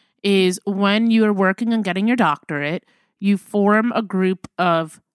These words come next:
normally three to five, um, professors, scientists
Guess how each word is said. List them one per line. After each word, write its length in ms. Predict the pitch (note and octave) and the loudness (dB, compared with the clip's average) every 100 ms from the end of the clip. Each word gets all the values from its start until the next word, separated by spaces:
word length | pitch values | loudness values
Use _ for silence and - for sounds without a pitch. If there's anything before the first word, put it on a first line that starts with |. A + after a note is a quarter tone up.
| - | -2
normally 540 | G3 F#3+ F#3+ F3+ F3 - - _ | 2 2 2 -2 -4 -8 -20 _
three 280 | F#3+ F3+ F#3+ | 0 2 2
to 80 | G3 | 2
five, 880 | - G3+ D#3+ D#3 D3 D#3 D#3+ D3+ - _ _ _ _ - | -2 -4 -2 0 0 0 -2 -4 -12 _ _ _ _ -4
um, 720 | E3 D3+ D3 D3+ D3 D3 - _ _ _ _ - | 0 0 -2 -6 -14 -16 -20 _ _ _ _ -6
professors, 720 | F3 - D#3+ - E3+ E3+ E3+ | -4 0 -2 0 0 0 -4
scientists 1000 | - D#3 E3 E3 F3+ D#3+ D#3+ - - | -2 0 0 -2 -2 -2 -2 -8 -16